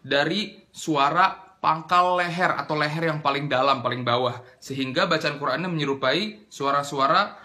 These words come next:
Arab Badui pada saat berbicara. Contohnya gimana? Contohnya gini.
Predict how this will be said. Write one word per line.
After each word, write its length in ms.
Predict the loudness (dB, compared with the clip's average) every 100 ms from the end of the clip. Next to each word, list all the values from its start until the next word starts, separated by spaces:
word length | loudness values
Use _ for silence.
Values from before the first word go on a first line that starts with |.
| -20 _
Arab 240 | 4 4 2
Badui 400 | 0 2 0 0
pada 160 | -4
saat 80 | -4
berbicara. 720 | -6 -4 2 4 4 0 -6 -20 _ -8
Contohnya 320 | -4 -2 -2
gimana? 560 | 0 2 2 2 0 -10
Contohnya 320 | -4 -4 -2
gini. 400 | -4 -4 -8